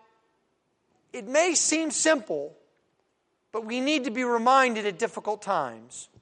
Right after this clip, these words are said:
that the promise of God is rooted in God Himself.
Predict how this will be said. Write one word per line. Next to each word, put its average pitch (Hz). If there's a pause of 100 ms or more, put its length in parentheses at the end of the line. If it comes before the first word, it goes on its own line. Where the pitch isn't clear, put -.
(500)
that 233
the 226
promise 349
of 226
God 143 (840)
is 240
rooted 311
in 247
God 262
Himself. 208